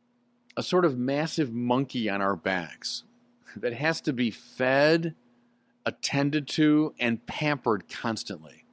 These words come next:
Think of some kind of, like, this annoying monkey <laughs> that's on your back. And every single day, you have to worry about it,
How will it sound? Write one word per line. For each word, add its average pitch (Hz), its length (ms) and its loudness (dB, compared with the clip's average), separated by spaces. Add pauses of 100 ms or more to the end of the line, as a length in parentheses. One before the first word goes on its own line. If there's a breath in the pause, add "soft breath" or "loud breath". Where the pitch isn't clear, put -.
(680 soft breath)
Think 285 180 2
of 233 60 0
some 196 120 0
kind 165 160 0
of, 147 60 4
like, 131 140 2
this 113 120 -6
annoying 123 840 0 (400)
monkey 104 720 -4 (220)
<laughs> - 200 -20
that's - 140 -8
on 135 180 -2
your 117 140 -2
back. 90 480 0 (360 loud breath)
And 131 140 -2
every 220 300 2
single 165 340 0
day, 104 540 0 (520 soft breath)
you 143 140 4
have 151 160 4
to 107 240 -4
worry 147 220 4
about 151 320 4
it, 143 200 2